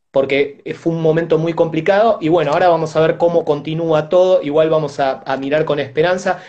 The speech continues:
pero le tenés que decir a, a la gente que no vio La Chancha todavía, ¿por qué tienen que ver La Chancha?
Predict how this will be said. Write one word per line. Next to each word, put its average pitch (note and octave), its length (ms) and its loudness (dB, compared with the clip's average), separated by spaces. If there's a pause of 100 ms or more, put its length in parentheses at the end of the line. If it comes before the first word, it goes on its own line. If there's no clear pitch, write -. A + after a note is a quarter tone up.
(160)
pero E3+ 160 2
le F3+ 80 2
tenés A3+ 200 2
que A3+ 100 2
decir G#3 280 2
a, E3+ 140 2
a D#3 160 -4
la D3+ 140 -2
gente G3 500 -4
que D3+ 120 -6
no F3+ 220 -2
vio F#3 160 0
La E3+ 140 0
Chancha E3 300 -8
todavía, F3 500 0 (240)
¿por G3 240 2
qué A#3+ 120 2
tienen G#3 260 -2
que D#3 100 -2
ver D3 120 2
La C3+ 120 0
Chancha? - 440 -10